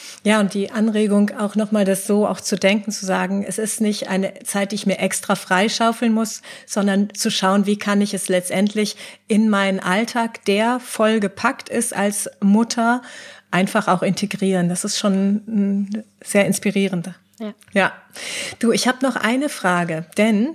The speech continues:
Speaker 1: das ist auch meine letzte Frage. Wie ist das jetzt mit den Papas? Denn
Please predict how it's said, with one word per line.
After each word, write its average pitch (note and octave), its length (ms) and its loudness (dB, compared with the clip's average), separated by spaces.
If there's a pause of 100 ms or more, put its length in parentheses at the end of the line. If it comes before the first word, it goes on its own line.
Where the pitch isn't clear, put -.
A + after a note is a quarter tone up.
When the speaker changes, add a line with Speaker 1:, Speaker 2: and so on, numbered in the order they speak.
Speaker 1:
das - 160 -4
ist A3 100 -6
auch A3 60 -4
meine G#3 240 4
letzte F#3+ 360 2
Frage. E3 500 -6 (520)
Wie G3+ 220 0
ist - 260 -2
das C4+ 200 2
jetzt B3 240 0
mit A3+ 140 0
den A3+ 180 0
Papas? F#3 480 -2
Denn G3 200 2